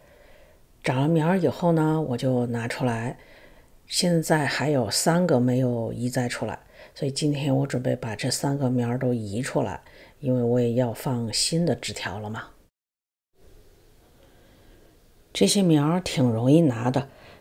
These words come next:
因为这些枝条就是躺在水苔之上的，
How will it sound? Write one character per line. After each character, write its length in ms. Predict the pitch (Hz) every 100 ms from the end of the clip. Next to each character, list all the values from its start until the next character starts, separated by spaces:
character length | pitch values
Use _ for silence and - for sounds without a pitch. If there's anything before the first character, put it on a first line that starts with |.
| -
因 220 | - 165
为 160 | 156 143
这 120 | 160
些 120 | 160
枝 180 | 151 170
条 180 | 139 135
就 80 |
是 140 | 147 151
躺 360 | - - 123
在 180 | 113 147
水 240 | 135 - 104
苔 240 | - 113
之 160 | - 131
上 320 | 180 147
的， 120 | 101